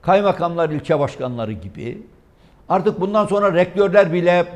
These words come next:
<laughs> üniversitelerde eski milletvekillerinden seçilip atanıyor. Her yerde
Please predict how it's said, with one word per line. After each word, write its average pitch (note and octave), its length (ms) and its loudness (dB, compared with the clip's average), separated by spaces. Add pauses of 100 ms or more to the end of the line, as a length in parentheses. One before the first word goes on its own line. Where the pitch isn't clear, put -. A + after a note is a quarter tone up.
(600)
<laughs> - 120 -4
üniversitelerde E3+ 1040 0
eski F3 720 -4
milletvekillerinden D#3+ 1200 -2
seçilip C3+ 520 -8 (100)
atanıyor. B2 720 -6 (1040)
Her C4+ 420 2
yerde F3 1040 2